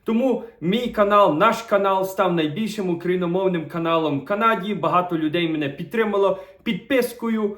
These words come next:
вподобайкою за те, що я просто залишався завжди щирим і розповідав про все так, як воно є.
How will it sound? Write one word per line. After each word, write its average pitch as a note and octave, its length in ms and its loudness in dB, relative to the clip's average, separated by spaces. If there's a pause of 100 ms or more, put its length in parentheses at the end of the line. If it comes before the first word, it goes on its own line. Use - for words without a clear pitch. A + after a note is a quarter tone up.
(160)
вподобайкою A3+ 1080 2 (120)
за B3 120 -4
те, C#4+ 200 4
що A#3+ 160 -2
я G3+ 120 4
просто G#3+ 380 0
залишався E3+ 640 0
завжди D3 500 0 (220)
щирим A3+ 480 0
і F#3 60 4
розповідав F3+ 640 0
про E3 120 -4
все G3 200 -2
так, F3+ 300 -4
як C#3+ 140 -6
воно D3 180 -4
є. A2+ 320 -8